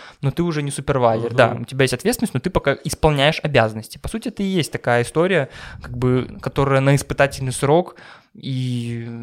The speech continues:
Speaker 1: все, все окей. Главное, опять же, правильно проговаривать ожидания, обозначить критерии прохода либо не
Speaker 2: Мгм.
Speaker 1: прохода, вот, и, м, как бы содействовать человеку, опять же, там, помогать ему на испытательном сроке.
Speaker 2: Ну окей, давай, а, тогда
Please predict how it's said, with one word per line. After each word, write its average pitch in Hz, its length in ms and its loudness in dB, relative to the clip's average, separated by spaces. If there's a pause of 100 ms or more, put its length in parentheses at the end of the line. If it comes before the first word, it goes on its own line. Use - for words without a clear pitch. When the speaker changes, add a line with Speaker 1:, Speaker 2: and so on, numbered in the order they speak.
(160)
Speaker 1:
все, 196 480 0
все 180 180 2
окей. 123 260 -4
Главное, 196 320 6
опять 120 200 4
же, 127 240 -12 (180)
правильно 151 380 2
проговаривать 139 560 -2
ожидания, 190 540 2 (340)
обозначить 139 580 2
критерии 131 460 0
прохода 127 560 0
либо 120 200 -4
не 120 80 -2
Speaker 2:
Мгм. 123 60 -4
Speaker 1:
прохода, 202 540 0 (360)
вот, 147 380 2
и, 139 720 0
м, 120 240 -8
как 139 180 -6
бы - 80 -4
содействовать 143 460 -4
человеку, 135 540 -2
опять 123 260 -2
же, 135 60 -10
там, 117 140 -8
помогать 120 420 -6
ему 120 100 -6
на 117 60 -6
испытательном 110 500 -10
сроке. - 400 -10 (100)
Speaker 2:
Ну 107 120 -8
окей, 113 240 -8
давай, 113 420 -2
а, 104 400 -6
тогда 101 360 -10